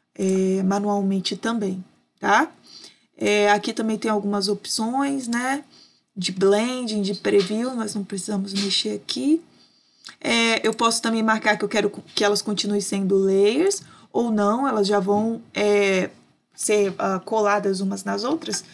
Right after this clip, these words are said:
e eu prefiro assim, depois pra gente poder editar. E vocês viram que quando eu dei uma exagerada nessa perspectiva aqui, ela perdeu um pouco da qualidade, né? Ele esticou mesmo a imagem. Então, quanto menos ele esticar, melhor. Acho que dessa forma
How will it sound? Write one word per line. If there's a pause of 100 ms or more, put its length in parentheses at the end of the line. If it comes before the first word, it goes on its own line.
(260)
e
eu
prefiro
assim,
depois
pra
gente
poder
editar. (440)
E
vocês
viram
que
quando
eu
dei
uma
exagerada
nessa
perspectiva
aqui,
ela
perdeu
um
pouco
da
qualidade,
né?
Ele
esticou
mesmo
a
imagem.
Então, (420)
quanto
menos
ele
esticar,
melhor.
Acho
que
dessa
forma